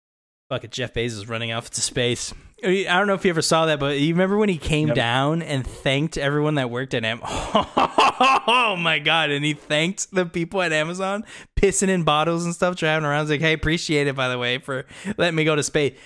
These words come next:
Speaker 1: That, I was like, "Damn, that dude just said, 'Go fuck yourself.'" Wow. That was incredible to watch.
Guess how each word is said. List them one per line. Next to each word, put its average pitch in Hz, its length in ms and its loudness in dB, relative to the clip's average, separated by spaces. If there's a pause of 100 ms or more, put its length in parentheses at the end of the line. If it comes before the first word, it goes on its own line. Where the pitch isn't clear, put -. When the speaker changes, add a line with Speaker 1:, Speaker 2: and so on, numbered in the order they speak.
(200)
Speaker 1:
That, 143 180 2
I 147 180 4
was 170 140 0
like, 127 200 -2 (160)
"Damn, 127 460 0
that 151 260 0
dude 123 640 0 (340)
just 143 240 -2
said, 113 280 -4 (120)
'Go 139 480 2
fuck - 400 -8
yourself.'" - 540 -12
Wow. 104 340 -8 (280)
That 147 100 2
was 156 160 -2
incredible 113 400 -4
to 101 60 -14
watch. 80 180 -12